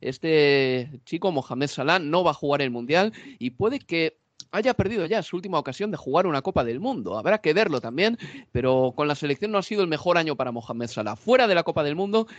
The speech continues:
y también segundo en la Copa de África, perdió en esa final el equipo de Egipto ante Senegal en los penaltis. Por cierto, vaya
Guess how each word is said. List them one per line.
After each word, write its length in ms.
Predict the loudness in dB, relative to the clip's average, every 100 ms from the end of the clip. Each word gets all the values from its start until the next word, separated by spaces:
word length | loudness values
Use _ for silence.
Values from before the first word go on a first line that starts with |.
| -20 _ _
y 220 | -8 -8
también 420 | -6 -6 -4 -6
segundo 420 | -6 -8 -6 -4 -4
en 40 |
la 100 | -4
Copa 200 | -4 -2
de 100 | -2
África, 340 | -2 -2 -2
perdió 360 | -2 -4 0 0
en 80 | 0
esa 240 | -4 -6
final 320 | -4 -2 -2
el 80 | -2
equipo 280 | -4 -6 -4
de 60 | -4
Egipto 460 | -6 -8 0 -2 -2 -20 -2
ante 320 | -2 0 -6
Senegal 540 | -6 -4 0 2 2 0
en 220 | -4 0
los 200 | 0 0
penaltis. 480 | -4 -2 -2 -4 -10
Por 140 | -2
cierto, 340 | 0 0 -2 -10 -18 -20 -20
vaya 560 | -2 0 4 4 4